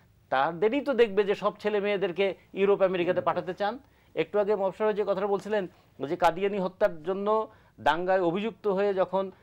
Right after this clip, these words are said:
আহ, আবুল মওদুদ, আবুল আলা মওদুদের ফাঁসি হয়, কিংবা তখন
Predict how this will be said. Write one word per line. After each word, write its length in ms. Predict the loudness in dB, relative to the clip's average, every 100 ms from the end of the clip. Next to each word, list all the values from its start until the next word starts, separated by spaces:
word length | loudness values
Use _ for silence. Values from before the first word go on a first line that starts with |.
| _
আহ, 760 | 2 4 4 2 0 0 0 -4
আবুল 460 | -2 0 0 -2
মওদুদ, 380 | -2 -2 -2 -4
আবুল 460 | -4 -2 -2 0 0
আলা 140 | 0
মওদুদের 400 | -2 -4 -2 -4 -6 -2
ফাঁসি 320 | -2 -2 -2
হয়, 260 | 0 0 -2 -16 _ _ _ _ -20 -16 -6
কিংবা 420 | 0 2 2 -2 -4
তখন 340 | -2 0 -2